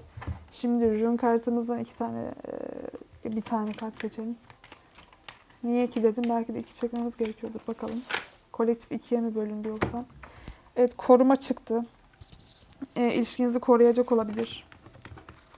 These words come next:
Bolluk. E, duygusal bolluk olabilir. Beraber bolluk bereketiniz artacak olabilir.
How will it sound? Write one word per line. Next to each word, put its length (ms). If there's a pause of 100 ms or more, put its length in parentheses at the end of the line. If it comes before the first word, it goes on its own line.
(2250)
Bolluk. 480 (1040)
E, 40
duygusal 840
bolluk 460 (120)
olabilir. 680 (1200)
Beraber 500
bolluk 340
bereketiniz 520
artacak 480
olabilir. 400